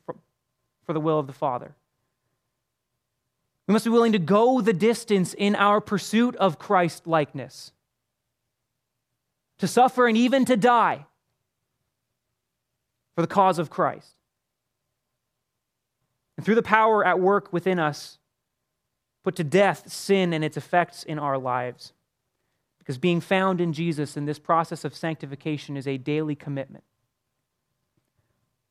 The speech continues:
It's a daily surrender to God and his plans and his purposes in my life.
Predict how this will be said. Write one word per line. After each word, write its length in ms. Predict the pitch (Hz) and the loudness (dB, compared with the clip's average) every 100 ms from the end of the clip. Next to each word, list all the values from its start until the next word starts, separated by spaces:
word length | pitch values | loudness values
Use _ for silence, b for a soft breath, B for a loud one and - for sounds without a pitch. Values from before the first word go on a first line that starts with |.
| _ - | _ -6
It's 80 | |
a 80 | 151 | -4
daily 560 | 143 165 185 190 190 185 | 0 4 4 2 0 -4
surrender 760 | - 170 147 160 156 139 143 - | -6 -4 -2 0 -2 -6 -12 -16
to 100 | - | -16
God 380 | 135 151 151 156 | -2 2 2 2
and 100 | 151 | -2
his 240 | 131 151 143 | -4 -6 -6
plans 460 | - 156 143 139 | -8 -6 -4 -6
and 160 | 147 131 | -8 -8
his 180 | 147 139 | -6 -8
purposes 540 | - 139 139 - 131 | -10 -12 -12 -12 -12
in 140 | 143 | -10
my 180 | 131 120 | -10 -10
life. 260 | 120 - | -12 -14